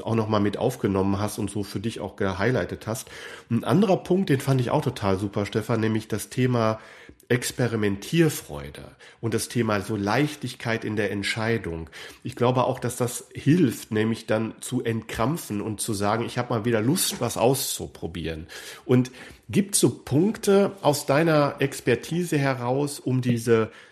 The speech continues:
ja, Experimentierfreude und auch diese Leichtigkeit aus dem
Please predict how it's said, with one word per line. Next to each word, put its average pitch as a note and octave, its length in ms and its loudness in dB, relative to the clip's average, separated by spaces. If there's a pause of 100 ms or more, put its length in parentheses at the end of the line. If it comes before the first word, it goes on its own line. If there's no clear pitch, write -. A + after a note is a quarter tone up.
(200)
ja, A2+ 120 2
Experimentierfreude C3+ 1600 0
und A#2+ 160 0
auch - 80 -6
diese G#2 220 2
Leichtigkeit B2+ 1000 0 (400)
aus A#2+ 220 2
dem A#2+ 280 4